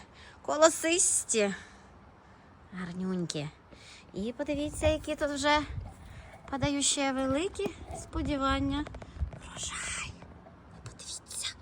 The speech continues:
можна вже в салат, прямо з квіткою.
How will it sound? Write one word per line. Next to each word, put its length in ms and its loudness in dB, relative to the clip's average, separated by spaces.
можна 260 -2
вже 160 0
в 40 0
салат, 400 6
прямо 200 -2
з 100 -4
квіткою. 640 -8